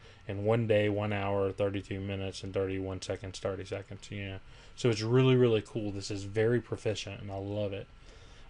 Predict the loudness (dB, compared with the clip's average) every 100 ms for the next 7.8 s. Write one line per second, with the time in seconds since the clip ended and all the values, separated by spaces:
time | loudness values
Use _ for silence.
0 | -2 2 2 2 0 0 2 4 4 4
1 | 2 2 -2 0 0 -2 -4 -4 -2 0
2 | -2 -2 -4 -2 -4 -6 -14 -18 -18 -10
3 | -6 -4 -2 -4 -6 -16 -20 -20 -20 -6
4 | 0 4 4 2 -2 -2 -2 -4 -6 -10
5 | -20 -20 -20 -20 -20 -20 -20 -20 -10 4
6 | 8 8 8 4 4 6 4 6 4 2
7 | -2 0 -2 -4 -4 -2 0 -2